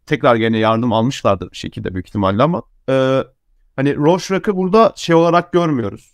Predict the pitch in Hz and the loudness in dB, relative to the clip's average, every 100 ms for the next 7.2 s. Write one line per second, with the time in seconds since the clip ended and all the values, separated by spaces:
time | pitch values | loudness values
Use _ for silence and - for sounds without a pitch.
0 | _ _ - 123 117 143 143 156 151 135 | _ _ 0 0 0 -2 0 0 -4 -6
1 | 139 156 160 156 156 160 - 131 123 123 | -2 2 2 2 0 -2 2 2 2 -2
2 | 127 117 92 - 110 110 117 120 117 - | -2 -4 -8 -6 -4 0 0 0 -4 -14
3 | - 120 117 123 117 113 117 - 135 110 | -4 -2 0 0 2 2 0 -2 -2 0
4 | 98 - _ _ 123 123 123 123 - _ | -2 -4 _ _ 2 4 4 2 -2 _
5 | - 175 170 165 156 185 175 175 175 180 | -6 -4 0 0 2 0 2 2 2 2
6 | 175 143 113 113 160 170 190 185 180 185 | 2 0 -2 -2 0 0 0 2 0 0
7 | 165 170 | -6 -6